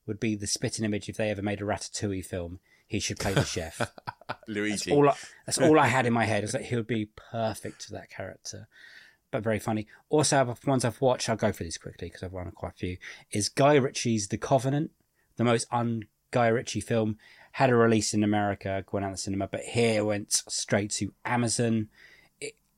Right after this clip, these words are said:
Speaker 1: really good film. I, I was
Speaker 2: Oh,
Speaker 1: really,
Speaker 2: really?
Speaker 1: really impressed by
Speaker 2: I wasn't
Speaker 1: it.
Speaker 2: impressed.
Speaker 1: Yes.
Speaker 2: I wasn't expecting
Speaker 1: Jake Gyllen-,
Speaker 2: that.
Speaker 1: Jake Gyllenhaal's in it, um, and it's about this guy. They're in Afghanistan, soldiers, and he's got an interpreter, and, uh,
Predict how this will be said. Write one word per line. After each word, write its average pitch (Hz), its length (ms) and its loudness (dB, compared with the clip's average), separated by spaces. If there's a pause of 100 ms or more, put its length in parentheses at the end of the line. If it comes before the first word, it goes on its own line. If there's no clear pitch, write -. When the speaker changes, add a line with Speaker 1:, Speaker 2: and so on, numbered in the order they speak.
(140)
Speaker 1:
really 110 640 2
good - 240 -4
film. 90 280 -8
I, 113 460 2
I 107 80 -2
was 107 140 2
Speaker 2:
Oh, - 40 0
Speaker 1:
really, 107 100 6 (160)
Speaker 2:
really? 98 180 -2 (140)
Speaker 1:
really 120 260 4
impressed 104 400 2
by 92 160 2
Speaker 2:
I 90 40 0
wasn't 90 160 -2
Speaker 1:
it. 110 40 -2
Speaker 2:
impressed. 101 380 4
Speaker 1:
Yes. 143 60 4
Speaker 2:
I 156 40 -2
wasn't 156 260 -8
expecting 143 300 4
Speaker 1:
Jake 131 100 4
Gyllen-, 139 140 6 (140)
Speaker 2:
that. - 160 -20
Speaker 1:
Jake 127 200 2
Gyllenhaal's 113 560 2
in 110 140 2
it, 110 200 -2 (100)
um, 98 460 -2 (540)
and 107 100 0
it's 110 140 -4
about 120 320 2
this 104 180 -2
guy. 104 540 0 (180)
They're 107 200 2
in 104 100 2
Afghanistan, 95 800 -2
soldiers, 92 640 -2 (260)
and 101 60 -2
he's 92 100 -2
got 101 220 0
an 95 60 -2
interpreter, 98 560 0
and, 92 320 0
uh, 92 300 2